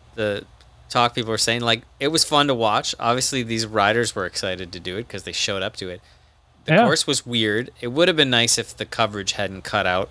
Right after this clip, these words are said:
Speaker 1: all the time and that anybody knew what was going on would have been also nice. I don't know how the U C I dropped the ball so much in that one.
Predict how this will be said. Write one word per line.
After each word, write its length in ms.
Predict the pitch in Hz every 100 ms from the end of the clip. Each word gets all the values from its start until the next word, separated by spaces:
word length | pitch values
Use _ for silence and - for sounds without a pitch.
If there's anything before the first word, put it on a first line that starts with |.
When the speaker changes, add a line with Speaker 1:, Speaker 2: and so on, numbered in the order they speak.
| -
Speaker 1:
all 260 | 110 90 90
the 100 | 90
time 460 | - 90 87 101 92
and 460 | 110 101 131 131 117
that 200 | 107 95
anybody 460 | 110 107 101 98
knew 260 | 98 98 95
what 140 | 92
was 120 | 92 101
going 260 | 98 95
on 380 | 98 107 98 98 135
would 140 | 104
have 100 | 92
been 240 | 92 92 - - - - - - _ _ _ _ -
also 460 | 131 - - 90 - - - -
nice. 560 | 98 90 98 - - - -
I 80 | 123
don't 140 | 123 131
know 120 | 113
how 140 | 113
the 100 | 110
U 100 | 107
C 180 | 101 107
I 40 | 95
dropped 240 | 95 92
the 60 | 95
ball 180 | 98 92
so 140 | 104
much 180 | 95 -
in 40 |
that 120 | 113
one. 120 | 127